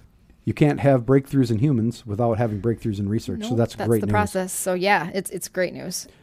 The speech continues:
Speaker 1: Um, let's talk. Let's go back to retail a little bit. The, uh, there's been a bunch of stories recently, um, about action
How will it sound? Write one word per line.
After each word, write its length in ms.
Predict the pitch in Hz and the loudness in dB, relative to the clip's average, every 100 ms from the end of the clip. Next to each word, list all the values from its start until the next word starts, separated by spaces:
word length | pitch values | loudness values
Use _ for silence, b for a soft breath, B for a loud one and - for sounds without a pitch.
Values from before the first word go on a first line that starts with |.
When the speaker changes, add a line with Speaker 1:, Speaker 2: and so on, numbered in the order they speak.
| b | b
Speaker 1:
Um, 400 | 156 139 143 156 - 196 | 6 8 6 2 -10 -6
let's 280 | 226 226 | -4 -2
talk. 280 | - 220 - | 4 4 4
Let's 120 | 226 | 0
go 120 | - 156 | 4 6
back 160 | 180 | 8
to 80 | 143 | 8
retail 400 | 139 147 147 131 | 8 10 10 10
a 20 | |
little 160 | 123 127 | 8 8
bit. 240 | 131 170 B B B | 8 6 B B B
The, 320 | 117 151 147 | 0 6 10
uh, 500 | 131 127 123 123 123 139 | 10 10 8 6 4 2
there's 220 | 135 143 | 0 4
been 380 | 185 156 151 - | 6 6 6 2
a 160 | 147 | 0
bunch 360 | 113 - 214 269 | 0 6 6 6
of 80 | - | 4
stories 480 | - 107 98 95 - | -2 -4 -2 -4 -6
recently, 580 | 92 110 101 98 98 123 b b b b | -8 -8 -8 -6 -6 -8 b b b b
um, 500 | 107 101 101 101 104 - | -2 0 2 0 -2 -4
about 460 | 104 117 110 110 - | -2 0 2 -2 -6
action 500 | 120 127 - 139 120 | -4 -4 0 2 2